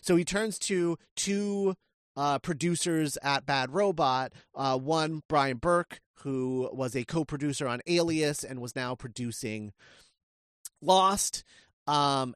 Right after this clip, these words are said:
and, uh, uh, Lost co-creator Damon Lindelof. Um, Damon Lindelof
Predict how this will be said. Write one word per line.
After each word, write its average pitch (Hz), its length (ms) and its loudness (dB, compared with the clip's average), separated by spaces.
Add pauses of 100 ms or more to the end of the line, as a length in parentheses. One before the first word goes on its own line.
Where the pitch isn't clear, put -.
and, 151 480 -2 (100)
uh, 127 260 0 (120)
uh, 101 240 -12 (840)
Lost 156 600 4
co-creator 123 760 0 (340)
Damon 131 260 -2
Lindelof. 113 560 -4 (360)
Um, 120 520 -2
Damon 185 260 2
Lindelof 190 460 4